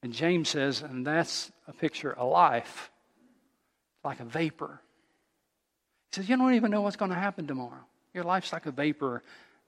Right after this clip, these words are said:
and then it's gone." So if you're thinking about, "In my eleventh hour, I'm gonna live it up, and in my eleventh hour, I come to faith in Christ," I, I just want you to remember this, that life is short, and you really have no idea when that last day comes. So why?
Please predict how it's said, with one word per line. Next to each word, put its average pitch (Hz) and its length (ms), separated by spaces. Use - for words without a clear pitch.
and 117 140
then 123 100
it's 117 140
gone." - 320
So 196 160
if 180 120
you're 220 120
thinking 240 300
about, 170 220
"In 190 100
my 180 120
eleventh 175 360
hour, 165 260
I'm 175 140
gonna 175 140
live 175 200
it 170 60
up, 151 200
and 147 80
in 156 140
my 156 140
eleventh 165 380
hour, 139 180
I 143 80
come 156 220
to 147 60
faith 151 260
in 135 80
Christ," 117 480
I, 151 200
I - 20
just 165 220
want 170 180
you 165 60
to 143 80
remember 139 300
this, 135 260
that - 160
life 143 260
is 156 80
short, 127 420
and 139 160
you 135 160
really 139 320
have 123 160
no 127 200
idea 120 460
when 139 160
that 127 200
last 123 400
day 120 300
comes. 110 600
So 160 140
why? 147 560